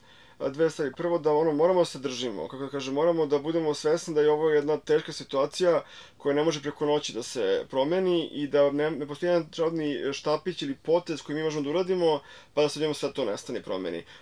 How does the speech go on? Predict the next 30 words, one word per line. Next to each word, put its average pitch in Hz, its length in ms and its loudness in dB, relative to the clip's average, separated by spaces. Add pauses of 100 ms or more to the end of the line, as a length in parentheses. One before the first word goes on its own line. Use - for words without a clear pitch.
To 151 140 2
ću 151 120 -4
kažem, 127 300 -2
to - 100 -6
je 147 60 -2
ipak 143 160 -12
mnogo, 151 300 0
zavisi 160 280 -2
mnogo, 165 160 -2
mnogo 160 200 -2
faktora, 165 320 -2
jer 156 60 -6
sad 156 100 -8
je 156 40 2
ovo 160 100 4
jedan 160 140 4
period, 160 380 0 (680)
od, 101 120 -4 (240)
jedan 131 320 -2
period 135 300 -4
pa, 131 120 -2
nekog 139 360 -4
vremena, 139 300 0
par 135 200 -2
godina, 135 420 0
možda 127 280 -4
i 120 40 -6
duže, 139 300 -4
ne 120 140 0
znam, 147 240 -2